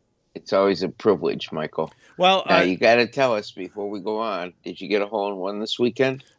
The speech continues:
Speaker 2: No, I did not. I, I only, I had a, um, I had a restriction on play this weekend, but I played better,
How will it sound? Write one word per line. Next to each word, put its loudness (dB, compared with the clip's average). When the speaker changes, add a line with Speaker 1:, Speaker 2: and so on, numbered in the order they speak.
Speaker 2:
No, -4
I -2
did -6
not. -6
I, -6
I -6
only, -2
I -2
had 2
a, 0
um, -2
I -2
had 2
a -4
restriction -4
on 2
play 2
this -2
weekend, 0
but 2
I 4
played -2
better, 0